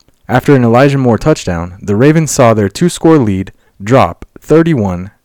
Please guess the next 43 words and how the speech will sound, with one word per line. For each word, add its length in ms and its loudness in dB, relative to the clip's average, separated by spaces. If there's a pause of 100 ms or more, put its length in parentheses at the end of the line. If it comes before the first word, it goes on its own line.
to 100 -6
twenty-four. 680 -6 (1300)
Then 160 2
it 80 4
was 160 2
Lamar 260 2
Jackson's 500 -2
turn 280 -8
to 100 -10
throw 240 0
a 60 -6
pick 200 -6
six. 460 -6 (960)
Greg 220 2
Newsome 420 -2
takes 320 -4
a 80 -2
tipped 400 -4
Jackson 420 -2
pass 440 -8
all 260 2
the 80 2
way 140 4
back 480 -4
to 100 -8
make 220 -2
this 180 -2
game 300 -4
thirty 540 0
to 180 -6
thirty-one, 640 -6 (600)
and 140 -4
here 160 4
it 80 4
would 200 -2
stay 440 0 (200)
as 200 2
a 80 2
result 360 0
from 200 -10
the 100 -4
following 480 2
missed 260 -6